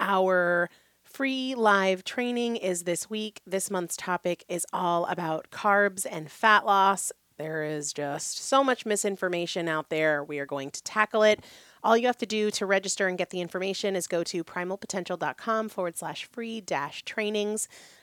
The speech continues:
I will make sure that the link is in the show description. But also, if you want a replay and or to be notified of next month's trainings, go to this link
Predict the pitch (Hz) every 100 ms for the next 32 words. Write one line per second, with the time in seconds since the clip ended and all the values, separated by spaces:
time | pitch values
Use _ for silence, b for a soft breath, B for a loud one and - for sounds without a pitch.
0 | - 175 170 165 - 202 180 175 170 165
1 | 160 165 - 190 - 180 165 165 - 165
2 | 175 156 - 220 - 233 214 208 _ _
3 | _ _ _ - - 208 196 196 190 175
4 | 170 B B B B B - 208 208 -
5 | _ 202 185 185 180 _ 190 175 170 175
6 | 160 170 - 170 165 160 b b b _
7 | 233 240 - 175 170 180 180 170 165 156
8 | 175 160 156 - 156 151 156 151 B B
9 | - 214 - - 175 170 - - 151 147
10 | 151 170 208 - _ _ - 165 165 165
11 | 165 - - 151 151 151 147 151 147 -
12 | 214 247 247